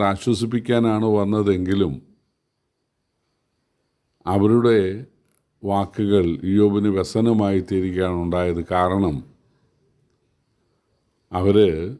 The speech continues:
പറയുന്നത് ശരിയായ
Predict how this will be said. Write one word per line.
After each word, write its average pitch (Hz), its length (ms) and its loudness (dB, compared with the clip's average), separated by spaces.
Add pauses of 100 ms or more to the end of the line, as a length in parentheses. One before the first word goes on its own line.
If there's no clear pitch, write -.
(2000)
പറയുന്നത് 107 680 2 (2000)
ശരിയായ 110 640 2